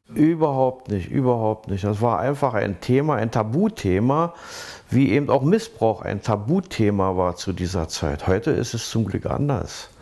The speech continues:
Und dann habe ich angefangen, im, äh, Internet zu suchen über solche Dinge und bin dann auch auf diesen Begriff Nahtoderfahrung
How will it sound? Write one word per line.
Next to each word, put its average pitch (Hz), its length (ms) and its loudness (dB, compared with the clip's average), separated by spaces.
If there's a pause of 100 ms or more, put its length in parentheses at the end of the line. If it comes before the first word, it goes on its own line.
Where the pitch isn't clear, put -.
(1400)
Und 160 460 2
dann 160 140 2
habe 175 240 0
ich 180 180 -4
angefangen, 180 560 0
im, 165 340 2
äh, 160 420 4
Internet 180 480 0
zu 160 160 0
suchen 190 520 4
über 123 340 2
solche 113 400 2
Dinge 120 360 2
und 110 240 -2
bin 151 180 2
dann 190 160 0
auch 143 260 2
auf 147 200 -2
diesen 139 300 -2
Begriff 139 420 0
Nahtoderfahrung 143 1500 0